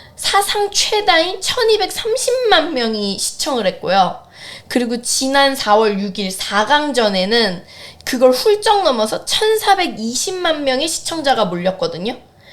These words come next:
이에스피엔이 말하기를 지난 팔 일에는 결승전에서는 시청자 수가 천팔백칠십만 명이었대요, 평균.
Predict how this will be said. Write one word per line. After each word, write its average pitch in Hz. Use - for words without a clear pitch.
이에스피엔이 240
말하기를 196
지난 269
팔 330
일에는 247
결승전에서는 220
시청자 359
수가 233
천팔백칠십만 392
명이었대요, 180
평균. 247